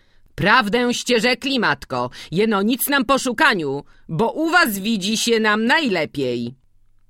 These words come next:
„Targujcie”, zawołała wesoło.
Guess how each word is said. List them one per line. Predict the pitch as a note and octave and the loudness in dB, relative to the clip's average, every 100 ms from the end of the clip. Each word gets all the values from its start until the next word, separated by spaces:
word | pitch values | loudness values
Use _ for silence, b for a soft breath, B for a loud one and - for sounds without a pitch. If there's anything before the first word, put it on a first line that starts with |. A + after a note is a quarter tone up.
| _ _ _ _ _ _ _ _ - | _ _ _ _ _ _ _ _ 4
„Targujcie”, | F#4 G4 F4 A#4+ A4 C#4 - F3 D3 B2+ - _ _ _ _ - | 6 6 2 2 2 0 -2 -4 -2 -4 -8 _ _ _ _ -10
zawołała | B2+ C3 B2+ A#2+ A2+ A#2 G#2+ | -6 -2 -2 -2 -2 -2 -4
wesoło. | A2 - F#2+ A#1 A1 | -6 -6 -6 -8 -10